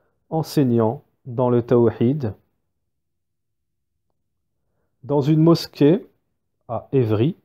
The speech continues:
quatre-vingt-onze, dans une mosquée de la Sunna, une mosquée salafi, Naham. Donc il m'est arrivé de faire là-bas le prêche du vendredi et de donner des, des cours de tawhid.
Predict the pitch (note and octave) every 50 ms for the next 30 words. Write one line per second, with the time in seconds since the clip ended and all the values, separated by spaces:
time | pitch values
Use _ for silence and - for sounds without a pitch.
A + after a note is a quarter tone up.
0 | _ _ - A#2 A2+ - - - G#2+ G#2+ A#2 - - D#3 D#3+ F#3+ A3 G3+ - -
1 | - - _ _ _ _ _ _ _ _ _ _ _ _ _ _ _ _ _ _
2 | _ _ _ _ _ _ _ _ _ _ _ _ _ _ _ _ _ _ - A#2
3 | A2 A2 A2+ A2+ - - - - B2+ A#2 G#2+ - _ _ _ _ _ _ _ _
4 | _ _ _ _ _ _ - G#2+ G#2 D3 E3+ F3 D#3 - - - C3 A#2 A2+ A#2
5 | C3+ D#3+ C#3+ A#2 A2+ G#2+ - - - G#2+ - - E3 C#3+ A#2 G2+ - - A2+ -
6 | - _ _ _ _ _ - C3+ A#2 A2 G2+ G#2+ G#2+ B2+ E3 - _ _ _ _
7 | _ _ _ _ _ _ _ _ _ _ _ _ _ _ _ _ _ _ _ _
8 | B2 A#2 - - C3 B2+ B2+ B2+ B2+ B2+ C3 B2 C3+ C#3 C3 B2 A#2 - - C3+
9 | B2 A#2+ A#2+ A#2 A2+ A#2+ A#2 A2+ G#2+ - - - C#3+ B2+ A#2+ A#2+ B2+ B2 A2+ B2
10 | A#2+ A2+ A#2 A2+ G#2+ A2 B2 E3 - _ _ _ _ _ _ _ _ _ _ _
11 | _ _ - E3 F3 D#3+ D#3+ D#3 C3 C#3 B2+ A#2+ A#2 B2 B2+ A#2+ A#2 A2+ B2+ -
12 | - _ _ - - A2 B2 A#2+ - - C3+ A2+ A2 A#2+ A2+ - B2+ A#2+ A#2+ A2+
13 | - - A2 G2+ G2+ -